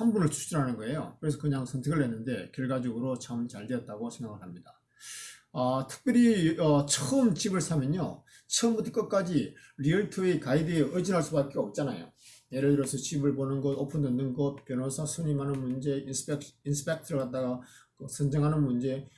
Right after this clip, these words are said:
몰기지 브로커를 갖다가 또 뭐 이렇게, 이렇게 선정할 때 도움 받는 거라든지 여러 전 과정에 도움을 받을 수밖에 없죠.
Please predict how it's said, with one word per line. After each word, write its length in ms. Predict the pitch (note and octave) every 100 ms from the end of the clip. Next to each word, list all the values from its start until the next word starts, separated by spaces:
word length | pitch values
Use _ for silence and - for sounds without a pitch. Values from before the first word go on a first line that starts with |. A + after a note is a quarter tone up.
| _
몰기지 500 | C#3+ C3 D3 D#3+ D3
브로커를 360 | - D3+ - D3
갖다가 360 | B2 B2+ B2
또 120 | - B2+
뭐 200 | A#2+ C3
이렇게, 200 | C#3+ B2+
이렇게 320 | A2+ - A#2+
선정할 520 | - C3 C3 C3+ C3
때 380 | C#3 A#2+ A#2 B2
도움 200 | D#3 D3
받는 240 | B2 A#2+
거라든지 440 | C3+ B2+ B2 C3 B2+ _ _
여러 280 | B2+ D3+ A#3+
전 460 | - - D3 A#3+ C4
과정에 560 | E3+ B2+ E3 F3 F3+ - - - -
도움을 320 | F3 F3 E3+
받을 140 | D3 C#3
수밖에 280 | D3 C#3
없죠. 500 | D3 - - B2+ F2